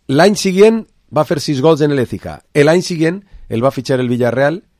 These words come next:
va fer deu gols, van pujar a primera i va fer un gol en Compostela que va ser història del club. Aquell Villarreal el formaven Sánchez Broto, Pascual Donat, Albertito, que era un xaval de la Vall que jugava de lateral,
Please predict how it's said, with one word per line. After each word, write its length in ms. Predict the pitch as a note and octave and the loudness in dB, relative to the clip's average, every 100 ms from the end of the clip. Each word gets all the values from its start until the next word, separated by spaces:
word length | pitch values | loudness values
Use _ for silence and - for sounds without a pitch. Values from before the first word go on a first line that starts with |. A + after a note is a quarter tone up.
| _ _ _ | _ _ _
va 100 | A#2+ | -4
fer 160 | - B2 | -2 -2
deu 140 | C3 B2 | -2 0
gols, 400 | B2+ D#3 - _ _ - | -2 -4 -12 _ _ -6
van 200 | B2+ A#2 | -6 -4
pujar 240 | A#2+ B2+ | -4 -2
a 60 | A#2 | -2
primera 440 | C3+ C3 C3+ D#3+ - _ _ C#3+ | -2 -2 -4 -6 -12 _ _ -10
i 100 | A2 | -2
va 120 | B2 | -2
fer 120 | C3+ B2 | -2 -4
un 100 | A#2+ | -2
gol 160 | B2+ | -2
en 100 | B2 | -2
Compostela 560 | B2 A#2+ A#2+ - A#2 A#2+ | -4 -4 -6 -4 -4 -4
que 80 | G#2+ | -6
va 100 | G#2+ | -8
ser 160 | A#2 | -10
història 380 | G2 - G#2 F2+ | -12 -8 -8 -8
del 160 | D#2+ - | -10 -16
club. 240 | D2+ - _ _ _ _ _ _ | -18 -20 _ _ _ _ _ _
Aquell 340 | A#2+ B2 E3 F3+ | -6 0 2 2
Villarreal 480 | F3 E3 D3 F#3 | 2 2 2 2
el 80 | E3+ | 0
formaven 560 | - C3 C3+ B2+ F#2+ F2+ | -2 -2 0 0 -2 -6
Sánchez 400 | - E3 E3 D3 | -4 -4 -2 -4
Broto, 340 | C3 F3 G3 E3 | -2 -2 -2 -4
Pascual 380 | B2+ - D#3+ D3+ | -6 -2 -2 0
Donat, 320 | C3+ D#3+ F3+ _ _ _ _ _ _ _ _ - | -2 -2 -4 _ _ _ _ _ _ _ _ -4
Albertito, 800 | C3 C3 B2+ A#2+ - D#3+ F3+ C#3 | 0 2 0 0 -4 -4 -4 -2
que 60 | |
era 80 | C3+ | -2
un 80 | B2+ | -4
xaval 240 | A#2+ B2+ | -4 -4
de 80 | B2 | -2
la 60 | A#2 | -2
Vall 160 | B2 | -2
que 100 | A#2+ | -4
jugava 180 | A2+ A#2+ | -4 -4
de 60 | A2+ | -4
lateral, 440 | A2 B2 D3 G#3 | -4 -4 -4 -6